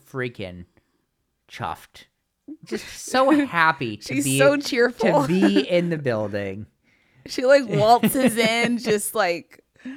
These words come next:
Speaker 1: Ah.
Speaker 2: probably the happiest Married at First Bride I've ever
Speaker 1: <laughs>
Speaker 2: seen. Just like it, like it's no big deal.
Speaker 1: No, I mean, I, uh, I love it. It's so, so great.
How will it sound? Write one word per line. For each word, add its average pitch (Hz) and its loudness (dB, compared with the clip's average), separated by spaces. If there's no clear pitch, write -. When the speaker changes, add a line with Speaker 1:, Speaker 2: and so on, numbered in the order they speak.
Speaker 1:
Ah. 147 2
Speaker 2:
probably 254 2
the 247 0
happiest 196 -4
Married 180 -10
at - -14
First - -14
Bride 165 0
I've 226 2
ever 233 2
Speaker 1:
<laughs> - -
Speaker 2:
seen. 196 -2
Just 403 -6
like 233 -2
it, 262 -2
like 247 0
it's 233 -6
no 214 -6
big 202 -12
deal. 185 -6
Speaker 1:
No, - -18
I 104 -8
mean, 107 -8
I, 110 -8
uh, 92 -12
I 98 -10
love 95 -10
it. 87 -16
It's - -20
so, 98 -12
so 98 -12
great. 85 -16